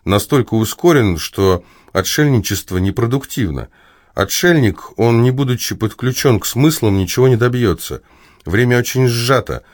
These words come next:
Мир развивается по экспоненциальной такой кривой. Прогресс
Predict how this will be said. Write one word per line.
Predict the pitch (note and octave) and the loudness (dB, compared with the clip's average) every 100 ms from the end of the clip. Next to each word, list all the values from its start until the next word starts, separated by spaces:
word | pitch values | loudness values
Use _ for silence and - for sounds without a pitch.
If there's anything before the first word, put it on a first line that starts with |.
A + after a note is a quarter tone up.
| - _ - | -20 _ 0
Мир | G2+ C3 - | 2 2 2
развивается | G#2 G#2 A#2+ C3 C3 - - G2+ | 0 2 2 2 2 -2 -4 -4
по | - G2+ G#2 | 0 0 0
экспоненциальной | G2 - - A2 A2 - B2+ A#2 G2 | -2 -6 -2 0 0 0 2 2 2
такой | E2+ F#2 G2+ F2 | 0 -2 -2 -2
кривой. | - G#2+ C3+ D3+ D3+ - - _ _ _ | -2 0 2 0 -4 -16 -20 _ _ _
Прогресс | - A2 A#2 D3 D3+ - | -2 0 2 2 2 -2